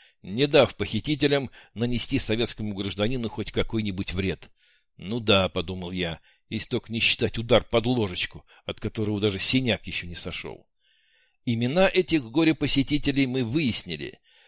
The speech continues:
Это граждане С Ш А Исаак Лейбовец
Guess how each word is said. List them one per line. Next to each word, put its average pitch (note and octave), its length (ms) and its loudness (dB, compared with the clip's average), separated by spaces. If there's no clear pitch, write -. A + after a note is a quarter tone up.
Это D#3+ 280 2
граждане C3 500 2
С A#2+ 160 0
Ш C3 180 4
А A2+ 340 6
Исаак A#2 480 2
Лейбовец G#2+ 720 2